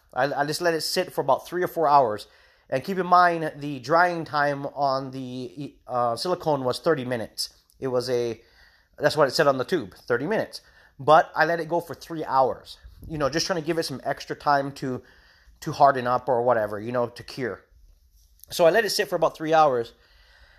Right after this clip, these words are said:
And then I, you know, I made all my bolts tight, obviously, and I just let it sit for three hours. And then I went ahead and put water back in it, and it still leaks. <laughs> I, I, I'm blown away. I'm like, "How is this thing leaking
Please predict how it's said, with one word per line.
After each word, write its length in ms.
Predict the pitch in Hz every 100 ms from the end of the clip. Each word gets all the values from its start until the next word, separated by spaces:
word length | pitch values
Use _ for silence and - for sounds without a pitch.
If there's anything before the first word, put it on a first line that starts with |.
| _ _ _ _ -
And 140 | 151
then 320 | 160 160 151 123 - - -
I, 140 | 139
you 140 | 143 147
know, 60 |
I 40 | 139
made 160 | 151
all 100 | 151
my 80 | 139
bolts 300 | 107 113 -
tight, 380 | - 196 196 185
obviously, 720 | 180 175 165 180 185 175 175 _ _ _ _ -
and 200 | 147 143
I 40 |
just 120 | 143
let 140 | 175 131
it 60 |
sit 260 | - 196 -
for 60 | -
three 180 | 160
hours. 260 | 170 139 110
And 160 | 127 135
then 160 | 135
I 100 | 131
went 180 | 143 165
ahead 180 | 156 165
and 140 | 139
put 160 | - 131
water 320 | 139 220 233
back 280 | 135 120 -
in 100 | 117
it, 180 | 131 - _ _ _ _ _ -
and 200 | 165 165
it 120 | -
still 460 | - - 370 370
leaks. 640 | 254 147 113 - - - - _
<laughs> 120 | _
I, 840 | - - 480 571 587 571 554 285 - _ - - - - _
I, 400 | - - 208 226 -
I'm 240 | 220 214
blown 240 | 190 220
away. 180 | 226 269
I'm 100 | 240
like, 160 | 147 131
"How 300 | - 269 339
is 140 | 233
this 200 | 220 -
thing 440 | - 247 208 185 139
leaking 680 | 143 156 277 294 139 110